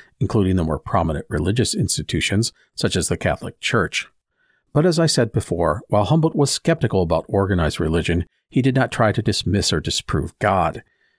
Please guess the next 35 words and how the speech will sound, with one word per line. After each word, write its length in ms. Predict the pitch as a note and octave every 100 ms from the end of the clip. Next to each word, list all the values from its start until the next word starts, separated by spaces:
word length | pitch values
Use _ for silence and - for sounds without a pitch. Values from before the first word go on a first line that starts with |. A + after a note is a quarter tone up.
| -
He 100 | B2
even 180 | D#3+
makes 240 | D#3+ D#3 -
reference 380 | G2 - A#2+ A2
at 80 |
times 280 | - F2+ F2
to 140 | - G#2+
a 60 |
divine 360 | A2 F#2+ E2 E2
force 480 | - F#2 G2 F#2+ -
or 60 |
being, 500 | - G2+ G2 F#2+ D#2 - _ _ -
and 120 | C3+
he 60 | E3+
believed 380 | F3 E3+ F#3 E3
in 80 |
the 120 | C#3 F#2
afterlife. 680 | B2+ - F#2 C#2+ - - - _ _
He 120 | - G#2+
wrote 200 | F#2 -
this 200 | A2 -
to 100 | F#2
a 60 |
friend, 480 | - - G2 D#2 - -
quote, 460 | - - A2+ A2 - _ _ _
"God 240 | - C#3 D#3+
constantly 540 | C#3+ C#3+ - B2+ A#2
appoints 400 | B2 - G2+ -
the 100 | -
course 300 | - A#2 -
of 160 | C3 -
nature 340 | G2+ - G2+
and 100 | G2
of 60 | G#2+
circumstances, 920 | - D2+ F2 D#2 E2 C#2+ - D#2